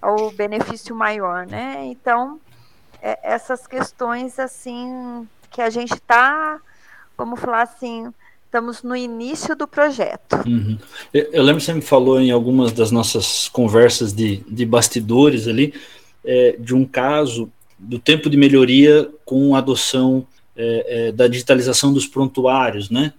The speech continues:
Speaker 2: É, do
Speaker 1: Sim.
Speaker 2: tempo que se leva pra buscar um prontuário num arquivo físico, que
Speaker 1: Sim.
Speaker 2: pode ser, me corrija aqui, pode ser meses, né?
Speaker 1: Sim.
Speaker 2: É, e num arquivo eletrônico pode ser
Speaker 1: É.
Speaker 2: minutos, né?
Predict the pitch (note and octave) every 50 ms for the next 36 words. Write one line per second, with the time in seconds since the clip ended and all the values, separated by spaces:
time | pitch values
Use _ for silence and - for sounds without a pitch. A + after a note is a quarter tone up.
0 | _ _ _ _ _ _ G#2 G#2 G2+ F#2+ A#2+ A#2+ F#2 F#2 - C#3 C#3+ C#3+ C#3 C3+
1 | C3 - - - C#3+ C3 B2 B2 B2 B2+ B2+ A#2+ A2 B2 A#2+ - - - B2 A#2+
2 | A#2 A2+ A2+ A2+ G#2+ G#2 G#2 - _ _ _ B2 A#2 B2 A#2 - - - - B2
3 | A#2+ C3 C3 B2+ A#2+ A#2+ A#2+ A#2 - B2 A#2+ A#2 A#2+ A#2+ A2+ A2 A2+ A2+ A2+ A2
4 | G#2+ G#2 - _ _ _ _ _ _ _ B2+ A#2+ A#2+ A#2+ A#2 A2+ - C3 A#2+ A#2
5 | A#2+ - - - C3 C#3 D3 E3+ F#3 F3+ D#3+ E3+ F#3 - _ - G3+ G#3 G#3 -
6 | _ _ _ _ - - F#3+ F3+ A#2 A2+ G#2 - D#2 E2+ B2 A#2+ A#2+ - - -
7 | C3 B2+ B2+ B2+ A#2 A2 G#2 F2 - A2+ A2 G2+ A#2 A#2+ A#2+ - B2+ A#2 B2 B2+
8 | A#2 B2+ A#2+ - - B2+ B2 A#2+ G#2+ G2+ - _ _ _ _ _ _ - A#2 A2+
9 | - - - C3 B2 A#2 A#2 C3 C#3+ E3+ F#3+ D3+ C3+ B2 A#2 B2 D3 F#3 G#3+ G#3
10 | - _ _ _ _ - F#3 F3+ F3+ A#2 A#2 A#2 A#2 A#2 A2 - - C#3 C3 C3
11 | C3 C3 C3+ C3+ C#3 B2+ - - C3+ B2+ C#3+ C#3+ D3+ D3 D3 C3+ C3+ C3 C3+ D3
12 | C#3+ - - D3+ D3+ D3 D3+ - - C#3 C#3 - - C#3+ C#3+ C#3 C#3+ C#3+ C#3+ C#3+
13 | D3 D3+ D3 D3 - A2+ G#2 G2+ A#2+ C#3 D3+